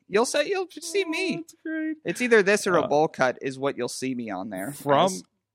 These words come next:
Speaker 2: uh, from the chat is, uh, Jack Phelps. He says, "Keeping with the thrifty theme, theme, he found a bunch of W W, W W F and E C W tapes at Savers for a dollar."
Speaker 1: Yeah, um,
Speaker 2: Wow.
Speaker 1: Jack Phelps,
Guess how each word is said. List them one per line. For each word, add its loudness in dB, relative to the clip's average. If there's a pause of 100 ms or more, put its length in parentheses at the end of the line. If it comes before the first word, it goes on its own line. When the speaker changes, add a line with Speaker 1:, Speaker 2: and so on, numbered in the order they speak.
(160)
Speaker 2:
uh, -10 (220)
from 4
the 0
chat 0
is, 0
uh, 2
Jack -6 (100)
Phelps. 0
He -6
says, -4
"Keeping -4
with -4
the -20
thrifty -4
theme, -6 (180)
theme, -6
he -6
found -2 (460)
a 0
bunch -2
of -4
W 0
W, -6 (140)
W -2
W 0
F -2
and -10
E -8
C -6
W -4 (140)
tapes -10
at -12
Savers -8
for -6
a -8
dollar." -6 (180)
Speaker 1:
Yeah, -6
um, 4 (140)
Speaker 2:
Wow. -2
Speaker 1:
Jack 2
Phelps, 0